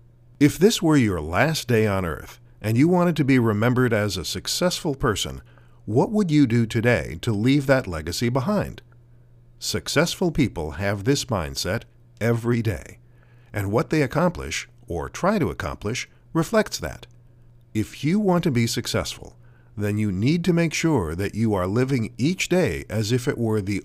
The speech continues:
only day that you had to achieve the success you have always wanted.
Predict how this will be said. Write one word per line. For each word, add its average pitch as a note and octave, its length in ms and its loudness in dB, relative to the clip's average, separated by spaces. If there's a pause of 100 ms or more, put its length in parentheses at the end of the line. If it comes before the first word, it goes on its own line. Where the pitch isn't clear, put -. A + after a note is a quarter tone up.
only F3 400 2
day B2 220 2
that A#2+ 200 -2
you B2+ 120 0
had A#2+ 400 -2 (160)
to G#2 180 0
achieve B2+ 420 0
the G2+ 120 -4
success B2 640 -2
you A2+ 80 0
have A2+ 160 0
always F#2+ 420 -2
wanted. D2 380 -8